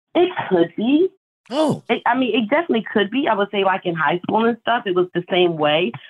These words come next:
Speaker 1: Like, for example, it got to the point where if I needed a, a ride to Waldorf to go to work, um,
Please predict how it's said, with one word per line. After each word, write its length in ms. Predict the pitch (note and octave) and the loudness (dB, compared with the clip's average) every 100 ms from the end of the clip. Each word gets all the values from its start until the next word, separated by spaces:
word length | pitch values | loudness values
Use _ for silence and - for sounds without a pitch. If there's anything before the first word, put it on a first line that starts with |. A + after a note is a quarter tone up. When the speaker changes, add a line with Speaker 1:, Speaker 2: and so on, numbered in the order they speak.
| - | -6
Speaker 1:
Like, 220 | D#3 D#3+ - | -2 -2 0
for 100 | E3 | -2
example, 380 | D#3+ E3 D#3 D#3+ | 2 0 0 0
it 40 | |
got 200 | D#3+ D3 | 0 -2
to 60 | D#3+ | -6
the 80 | C#3+ | -4
point 320 | E3+ D#3 A2+ | -2 -2 -2
where 320 | D3+ D3 D3+ _ _ - | 0 0 -2 _ _ -6
if 120 | C#3 D3+ | -4 -2
I 120 | D#3 | 0
needed 260 | E3 D#3+ D#3 | 0 -2 0
a, 180 | D#3 - - | 0 0 0
a 120 | C#3+ | -2
ride 480 | C3+ D3 D3+ D#3 - E3 | 0 0 2 0 -2 -6
to 60 | |
Waldorf 520 | C#3+ C#3 C#3+ D3 D#3+ - | -2 0 0 0 -2 -4
to 60 | - | -2
go 180 | D3 | 0
to 80 | D3+ | 0
work, 380 | C#3 C#3+ E3+ - _ _ _ _ _ - | 0 0 0 -2 _ _ _ _ _ -4
um, 380 | F3+ F3+ F#3 | 0 0 0